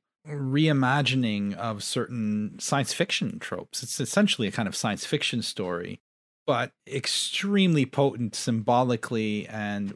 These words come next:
with amazing imaginal depth. And we just thought that it was,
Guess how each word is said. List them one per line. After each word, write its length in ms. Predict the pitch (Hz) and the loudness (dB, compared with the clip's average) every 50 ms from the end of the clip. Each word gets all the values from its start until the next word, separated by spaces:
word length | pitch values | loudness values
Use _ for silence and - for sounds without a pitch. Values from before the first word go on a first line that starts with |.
| - | -6
with 220 | 110 107 - - - _ _ _ | -8 -8 -8 -12 -20 _ _ _
amazing 600 | - 135 127 135 139 147 156 160 156 131 131 123 | -4 -2 2 4 4 6 6 6 6 4 4 4
imaginal 540 | 113 110 113 113 120 113 104 117 110 101 98 | 4 4 4 4 4 2 2 0 -2 -2 -2
depth. 420 | - 104 101 101 - - - - - _ _ _ _ - | 0 0 0 0 -2 -8 -14 -14 -14 _ _ _ _ 0
And 200 | 156 156 160 156 | 4 4 6 6
we 60 | 160 | 6
just 240 | 143 170 175 - - | 6 4 4 4 4
thought 260 | - 170 160 160 - | 4 6 6 6 6
that 160 | - 156 - | 2 2 2
it 60 | 165 147 | 4 4
was, 280 | 147 147 123 - - | 4 4 4 2 -2